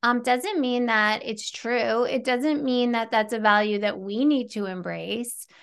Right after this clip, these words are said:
Um, I've never chosen a friend, you know, uh, because one is thinner than the other, you know. Um, yes, there's a certain, like, social cachet to being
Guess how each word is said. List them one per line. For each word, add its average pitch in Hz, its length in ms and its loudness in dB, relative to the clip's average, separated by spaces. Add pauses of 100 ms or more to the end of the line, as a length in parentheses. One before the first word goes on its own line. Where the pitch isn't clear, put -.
(180)
Um, 247 200 6
I've 294 200 8
never 311 400 8
chosen 240 640 2
a 220 160 -6
friend, 226 760 2 (320)
you 254 80 2
know, 240 240 4
uh, 247 140 -4
because 247 760 2 (240)
one 240 420 2
is 226 360 -6 (300)
thinner 233 480 2
than 208 220 -2
the 202 160 -2
other, 220 580 0
you 247 140 -2
know. 208 180 0 (500)
Um, 226 400 4 (240)
yes, 262 420 6
there's 294 220 2
a 302 80 0
certain, 254 460 0
like, 226 220 0
social 247 560 0
cachet 247 720 2
to 277 80 -2
being 233 640 -2